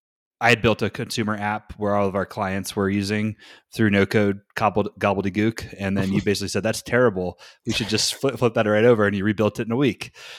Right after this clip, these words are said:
Speaker 1: Um, and it was way better. And so we switched everyone over there. Um, and we also built some employer features, um, that, that weren't getting used. Um, dude, in the last two weeks, I think we've added five, four or five, uh,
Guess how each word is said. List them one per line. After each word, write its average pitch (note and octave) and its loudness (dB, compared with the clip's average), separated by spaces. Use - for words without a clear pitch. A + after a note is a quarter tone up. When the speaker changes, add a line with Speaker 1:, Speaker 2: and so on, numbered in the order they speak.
Speaker 1:
Um, G2+ -2
and A#2 -4
it - -2
was G#2 -4
way A#2+ 4
better. A2 0
And G#2+ -4
so G#2 0
we A#2+ -2
switched - -2
everyone C3 2
over A2+ 0
there. D#3+ -4
Um, A2 -2
and A2+ 0
we A#2+ 2
also C3+ 2
built A#2 -2
some A#2+ -8
employer G#2+ -2
features, F#2+ -6
um, F#2+ -6
that, A2+ -4
that A2 -2
weren't A#2+ 2
getting G#2 -2
used. G2 -2
Um, G2+ -4
dude, C3+ 2
in B2+ -6
the B2+ 0
last D3+ 0
two G3 2
weeks, B2 0
I A#2 -4
think C3 -4
we've C3+ 0
added G#2 0
five, B2 2
four - 2
or C#3+ 4
five, A2+ -2
uh, G#2 2